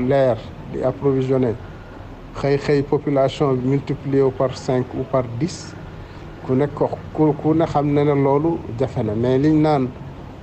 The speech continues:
euh, liñ naan la capacité de résilience moom rek lañ war a mën a wane foofu, ndax itam bu fekkente ne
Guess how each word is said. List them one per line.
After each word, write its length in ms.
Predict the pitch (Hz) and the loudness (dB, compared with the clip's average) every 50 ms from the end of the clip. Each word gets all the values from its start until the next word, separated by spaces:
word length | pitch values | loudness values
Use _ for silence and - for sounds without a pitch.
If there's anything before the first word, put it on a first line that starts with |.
| - - | -8 -6
euh, 240 | - 127 127 127 127 127 131 | -4 -2 -2 -2 -2 -2 -2
liñ 200 | 139 143 143 143 | 0 2 2 4
naan 340 | 143 143 139 131 127 123 | 4 4 4 4 2 2
la 140 | 123 127 127 | 2 2 2
capacité 680 | - - 151 147 - 160 143 - - 147 - 151 139 | 2 0 0 0 0 0 0 0 -2 -4 0 0 2
de 140 | 131 127 131 | 2 2 2
résilience 1000 | 120 127 139 147 143 139 143 143 139 139 139 131 123 120 131 - - - - - - - - - - - - - - | 4 4 4 4 4 4 2 2 2 4 4 4 4 2 0 -2 -6 -10 -14 -14 -16 -16 -18 -18 -18 -18 -16 -8 -2
moom 260 | 135 143 143 143 135 135 | 0 2 2 4 4 2
rek 200 | 151 147 - 135 | 0 0 0 0
lañ 160 | 135 135 135 | 0 2 4
war 140 | 135 135 147 | 4 4 4
a 60 | 147 | 4
mën 220 | 135 127 139 143 160 | 4 4 2 4 2
a 120 | 185 - - - | 2 0 -2 0
wane 240 | - 117 120 143 180 170 | 0 2 4 4 2 2
foofu, 440 | - - 180 135 - - - - | 2 2 2 2 0 -4 -8 -4
ndax 220 | 120 117 120 107 123 | -2 -2 0 0 -2
itam 260 | 120 - 143 127 117 - - - - - - - - - - - | 0 0 0 0 -2 -4 -8 -12 -16 -16 -16 -16 -16 -14 -10 -10
bu 40 | 117 | -4
fekkente 460 | - 139 131 - - 147 139 135 151 139 | 0 0 0 2 2 0 2 2 2 2
ne 100 | 127 | 2